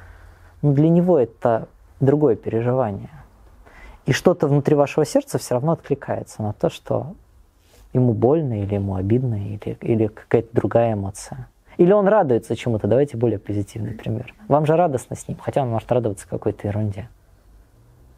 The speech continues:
Это настоящий опыт. И он святой.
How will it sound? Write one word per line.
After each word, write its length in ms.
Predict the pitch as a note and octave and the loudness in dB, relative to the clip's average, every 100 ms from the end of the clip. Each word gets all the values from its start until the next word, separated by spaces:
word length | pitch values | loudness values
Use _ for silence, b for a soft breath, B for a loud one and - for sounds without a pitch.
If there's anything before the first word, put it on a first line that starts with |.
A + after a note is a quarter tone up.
| _ B B B B B B B - | _ B B B B B B B -6
Это 260 | D#3+ - F3+ | -4 2 4
настоящий 960 | F3 - - F3+ F3+ D3+ A#2 - G#2+ | 4 2 2 4 4 2 0 -4 0
опыт. 320 | G#2 G#2 - - - _ _ _ _ _ _ _ _ _ _ - | 0 0 -6 -10 -14 _ _ _ _ _ _ _ _ _ _ 2
И 80 | C3+ | 4
он 140 | F3+ | 4
святой. 720 | - - E3+ - G#2+ A2+ - | 2 0 2 2 0 0 -10